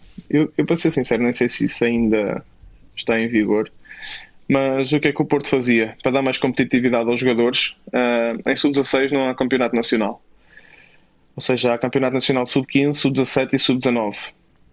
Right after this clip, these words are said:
Os jogadores que passam do sub-quinze para o sub-dezasseis, depois supostamente iam ter um ano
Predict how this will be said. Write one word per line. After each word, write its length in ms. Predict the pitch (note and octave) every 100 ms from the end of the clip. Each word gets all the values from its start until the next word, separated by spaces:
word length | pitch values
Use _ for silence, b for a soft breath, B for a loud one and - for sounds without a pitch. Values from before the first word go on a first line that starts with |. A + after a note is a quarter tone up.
| _ _ _ _ _ _ _ -
Os 100 | B2+
jogadores 260 | B2+ C3+ C3+
que 60 | -
passam 280 | C3+ -
do 100 | C3
sub-quinze 640 | C3 C#3 - D3 B2+ A2 -
para 160 | A#2+
o 40 | B2+
sub-dezasseis, 880 | C3 B2+ C3 - C3+ D3+ - - - C#3+
depois 560 | C#3+ D3 C#3 - -
supostamente 560 | D3 D3+ D3 C#3+ C#3+ C#3+
iam 100 | C#3+
ter 160 | C#3+
um 120 | C#3 C3+
ano 300 | C3+ C#3